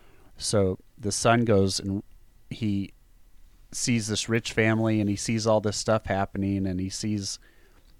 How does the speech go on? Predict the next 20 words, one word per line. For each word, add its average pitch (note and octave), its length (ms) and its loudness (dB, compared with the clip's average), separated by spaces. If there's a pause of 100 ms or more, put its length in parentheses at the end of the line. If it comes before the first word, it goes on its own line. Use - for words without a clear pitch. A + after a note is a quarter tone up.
(280)
you A2+ 120 0
know, F#2+ 180 0
he G2+ 120 -2
sees A2 360 -4
what - 280 -4
this - 140 -6
family G#2+ 320 0
has G2 160 -2
going F#2+ 300 -2
on, F#2 280 -4
and F#2 220 -10
basically G#2 560 -2
starts - 500 2
this - 220 -2
plot F#2+ 520 -2
with F#2+ 180 -2
his A#2+ 360 0
family F2+ 680 -2
to G2 120 -4
slowly G#2+ 880 2